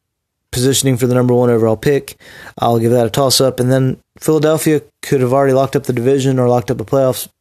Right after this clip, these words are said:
spot, so they might not be playing hard. Here, here we go.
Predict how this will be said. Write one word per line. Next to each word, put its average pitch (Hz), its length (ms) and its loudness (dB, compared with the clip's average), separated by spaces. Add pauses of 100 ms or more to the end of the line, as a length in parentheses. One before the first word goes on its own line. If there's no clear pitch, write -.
spot, 131 420 -2
so 113 280 -2 (360)
they 143 120 2
might 160 120 2
not 147 120 2
be 131 80 0
playing 135 280 0
hard. 120 360 0 (840)
Here, 147 300 0
here 143 160 0
we 123 100 0
go. - 160 -4